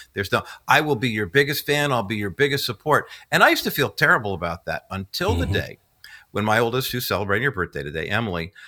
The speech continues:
Speaker 1: uh, was down at the beach, uh, with some friends. She had a car that she had purchased. I went with her shopping for it, but she made the down payment. She signed the, the contract. She did all of that. And she called me and she said, "Hey, Dad, um, I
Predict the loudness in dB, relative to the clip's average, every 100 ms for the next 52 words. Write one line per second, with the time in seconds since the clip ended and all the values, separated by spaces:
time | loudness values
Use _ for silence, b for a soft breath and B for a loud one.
0 | B _ _ _ 0 2 2 0 0 2
1 | 0 0 -4 -2 -2 -2 -2 -6 -6 -4
2 | -2 0 -2 -4 -6 -2 0 0 -4 -2
3 | 0 0 2 4 4 2 -2 -2 0 0
4 | 0 -2 -8 -12 _ 2 2 2 0 -4
5 | -2 2 2 2 -2 -2 -2 -4 -6 0
6 | 0 2 2 2 0 -4 -6 -6 -6 -2
7 | -2 0 -2 -2 B -10 -2 2 2 4
8 | 2 2 0 2 4 4 2 2 -2 -2
9 | _ B B B -4 -2 0 6 6 6
10 | 0 -2 0 2 4 6 6 4 0 0
11 | -2 -14 _ _ _ _ _ -10 -6 -4
12 | -4